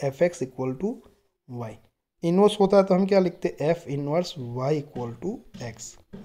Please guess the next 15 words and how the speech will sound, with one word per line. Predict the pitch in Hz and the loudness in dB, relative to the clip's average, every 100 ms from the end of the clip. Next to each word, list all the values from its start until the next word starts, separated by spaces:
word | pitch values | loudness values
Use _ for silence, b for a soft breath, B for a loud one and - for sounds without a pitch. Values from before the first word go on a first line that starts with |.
| 143 | -6
Getting? | 139 214 233 - - - _ _ - | -2 -2 -4 -16 -20 -20 _ _ -4
और | 160 | 0
रिवर्स | 208 185 - | 2 2 0
लिखते | 123 - 117 - | -10 -10 -12 -12
from | - 147 165 | -6 -2 0
B | 135 135 | 0 0
to | 175 254 190 | -4 -4 -2
A। | 139 - _ _ _ _ _ _ _ _ _ - | -2 -2 _ _ _ _ _ _ _ _ _ -14
चलिए, | 110 101 - _ - | -12 -12 -16 _ -4
वो | 135 | 2
भी | 160 196 | 4 6
लिखना | 185 190 | 6 6
है | 180 190 | 6 6
हमें। | 170 185 190 _ - - - _ _ _ - - - | 4 0 -4 _ -20 -20 -20 _ _ _ -20 -6 2
Again, | 170 190 | 6 6